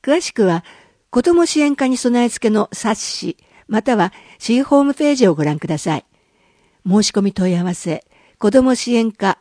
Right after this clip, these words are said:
五一の六七一六、ファックス、二三の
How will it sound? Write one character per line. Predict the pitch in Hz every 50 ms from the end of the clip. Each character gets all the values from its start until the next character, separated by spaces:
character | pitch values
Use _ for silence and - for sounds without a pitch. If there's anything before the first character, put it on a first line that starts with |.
| _ _ _ _ _ _ _ _ _ -
五 | - 233 285 320 311 320
一 | 330 320 - - 240 214
の | 196 170 170 165 - -
六 | 190 208 214 - 311 294
七 | 294 285 269 247 196 160 156
一 | 147 - - 208 208
六、 | 180 170 135 _ _ - - - _ _ _ _ _ _ _
フ | - 226
ァ | 226
ッ | 220
ク | _ - - 156
ス、 | - - - - _ _ _ _ _ _ -
二 | - 226 285 311 339 -
三 | - - 302 294 240 202 175 160
の | 156 156 -